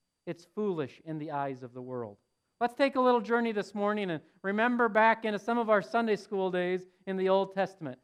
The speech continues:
Let's start at the beginning. Joseph.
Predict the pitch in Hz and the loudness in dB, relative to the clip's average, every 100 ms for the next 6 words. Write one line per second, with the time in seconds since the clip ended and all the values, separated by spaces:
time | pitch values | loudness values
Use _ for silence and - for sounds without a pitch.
0 | _ - 226 - 262 285 285 269 269 277 | _ -2 -2 2 4 4 2 -4 -2 0
1 | 262 180 107 _ _ _ _ 175 165 277 | 0 -2 -6 _ _ _ _ -14 4 6
2 | 294 - 185 | 6 4 -4